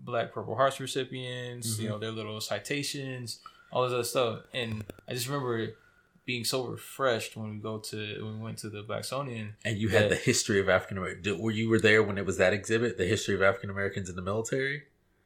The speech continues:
Speaker 1: In this, in the Smithsonian?
Speaker 2: In the Blacksonian.
Speaker 1: Oh, no,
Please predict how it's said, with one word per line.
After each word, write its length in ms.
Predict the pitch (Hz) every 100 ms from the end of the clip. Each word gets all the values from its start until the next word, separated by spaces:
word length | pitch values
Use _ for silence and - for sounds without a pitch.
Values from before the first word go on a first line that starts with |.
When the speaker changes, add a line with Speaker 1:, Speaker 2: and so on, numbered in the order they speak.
| _ _
Speaker 1:
In 200 | 131 120
this, 180 | 110 -
in 220 | 123 117
the 60 |
Smithsonian? 480 | 110 113 107 131 165
Speaker 2:
In 60 | 107
the 60 | 92
Blacksonian. 340 | 101 101 -
Speaker 1:
Oh, 140 | 139
no, 320 | 127 123 113